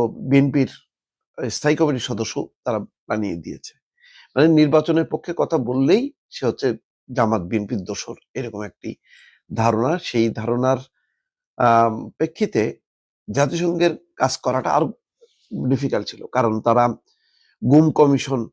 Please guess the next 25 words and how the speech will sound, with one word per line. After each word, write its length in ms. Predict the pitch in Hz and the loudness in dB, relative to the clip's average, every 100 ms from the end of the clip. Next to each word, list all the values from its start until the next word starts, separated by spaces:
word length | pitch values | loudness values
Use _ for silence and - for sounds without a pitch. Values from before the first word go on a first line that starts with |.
| _ _ _ | _ _ _
জাতিসংঘের 500 | 127 143 127 135 123 | -6 -6 -4 0 0
অধীনে 200 | 110 113 120 | 0 0 0
তারা 180 | 127 120 | 2 4
বারবার 260 | 120 117 113 | 2 4 2
আসতে 260 | 113 - 135 | 2 0 -6
চেয়েছে, 280 | - 117 135 | -4 -6 -4
গুমের 340 | 123 127 135 135 | 0 4 6 4
বিষয়গুলো 360 | 120 131 120 | 2 0 0
তদন্ত 300 | 123 139 131 104 | 2 2 2 2
করতে 240 | 113 110 | 0 -2
চেয়েছে, 280 | - 113 165 | -4 -2 0
কিন্তু 180 | 147 113 | 0 2
গভর্নমেন্ট 380 | 110 107 101 - _ | 4 4 2 0 _
দেয়নি, 320 | 127 117 - - - | 4 4 2 -6 -4
তৎকালীন 380 | 113 - 101 | -4 -4 -8
গভর্নমেন্ট। 300 | 95 107 - _ _ _ - | -8 -10 -14 _ _ _ 0
এখানে 320 | 139 196 160 170 - _ _ _ _ - | 4 6 6 2 -4 _ _ _ _ -6
এখন 200 | 127 131 | 0 0
তার 160 | - 143 | 2 0
সাথে 220 | - 151 | 0 0
বৈঠক 260 | 123 127 147 | 2 2 0
হয়েছে, 200 | 127 110 | -2 -2
বৈঠকের 400 | 104 110 139 135 | -2 -2 -2 -2
পর 280 | - 139 101 - _ _ _ _ _ _ _ - | 4 6 6 0 _ _ _ _ _ _ _ -12
যে 160 | 110 | -2